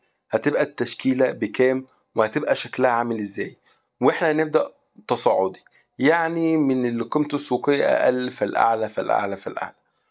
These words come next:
ونبدأ تشكيلة بأغلى اللاعبين الحاليين.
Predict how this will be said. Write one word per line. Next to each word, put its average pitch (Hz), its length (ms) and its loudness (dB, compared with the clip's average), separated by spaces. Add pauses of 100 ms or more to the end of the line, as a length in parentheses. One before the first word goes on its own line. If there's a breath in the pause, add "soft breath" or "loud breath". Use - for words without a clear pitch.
(240)
ونبدأ 143 420 2
تشكيلة 139 640 0 (280 loud breath)
بأغلى 139 480 0
اللاعبين 110 600 2
الحاليين. 101 760 -6